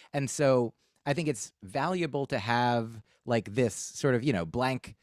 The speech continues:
slate, this, uh, you know, this empty canvas upon which I'm like, "Something's going to go here." And the good news is that there's, like, no pressure for any specific thing that it has to be. Uh, because, like, once,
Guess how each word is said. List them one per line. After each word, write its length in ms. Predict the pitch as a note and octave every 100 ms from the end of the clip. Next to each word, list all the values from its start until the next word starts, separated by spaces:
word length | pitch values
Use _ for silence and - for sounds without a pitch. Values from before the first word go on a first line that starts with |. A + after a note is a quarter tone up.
| _
slate, 440 | - - C#3 A#2 -
this, 300 | A#2 - - _ -
uh, 460 | F#2 F2 E2 D#2+
you 120 | D#2+ G2+
know, 100 | F2+
this 140 | -
empty 300 | D3 E3 C#3+
canvas 640 | - C3 C3 A2 A2+ - - - -
upon 340 | B2+ - C3+ C#3+
which 140 | B2+
I'm 80 | C3+
like, 160 | A#2
"Something's 560 | - - C4+ A3+ D#3 G#2+
going 240 | B2+ A#2
to 80 | G#2+
go 160 | G2 G2
here." 400 | F2+ G2 G2 G2 _ _ _
And 320 | C3+ B2+ B2
the 100 | A#2
good 240 | B2 A#3 G3+
news 320 | B2+ A2+ F#2+
is 420 | F#2+ G2+ A#2 -
that 260 | B2 A2+ -
there's, 200 | A2+ G#2+
like, 140 | G2+
no 180 | C#3+ C#3
pressure 640 | - - F3 C#3+ C3+ A#2+
for 300 | A2 A#2+ A2 - - -
any 200 | C#3+ C3
specific 580 | - C3 - E3 C#3+ -
thing 360 | D3+ C3+ B2+
that 140 | A2+ G#2+
it 140 | - _ _
has 320 | - D#3+ - -
to 100 | G2
be. 380 | D#2+ D2 F2+ - _ - - _ -
Uh, 480 | G#2 G2 F#2+ F#2 E2+
because, 260 | - C3 B2+
like, 160 | D3+ D#3
once, 300 | F3+ -